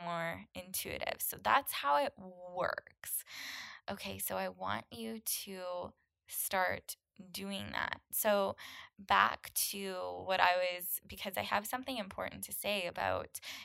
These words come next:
it being so easy to, um, not follow that intuition.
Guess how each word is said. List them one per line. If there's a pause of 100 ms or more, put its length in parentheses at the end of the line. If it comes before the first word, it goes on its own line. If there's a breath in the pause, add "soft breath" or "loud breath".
(160 loud breath)
it
being
so (140)
easy (560 loud breath)
to, (560)
um, (260)
not (500)
follow
that (260)
intuition.